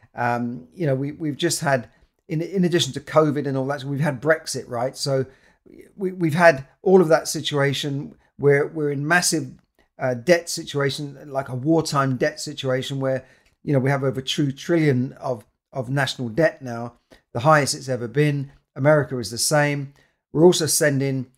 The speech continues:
huge, uh, multi-billion pounds and dollars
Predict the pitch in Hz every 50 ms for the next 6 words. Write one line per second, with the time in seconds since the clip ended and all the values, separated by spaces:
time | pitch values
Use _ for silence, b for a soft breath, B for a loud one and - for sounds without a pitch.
0 | _ _ _ _ _ _ 127 143 196 226 208 170 139 110 - - - - - -
1 | 151 147 151 - - 160 143 156 175 196 180 180 156 131 107 151 143 135 139 131
2 | 131 135 147 143 - _ _ _ _ _ _ 151 - - _ _ - 147 147 151
3 | 151 147 127 127 123 117 104 95 165 156 151 147 139 135 127 - b b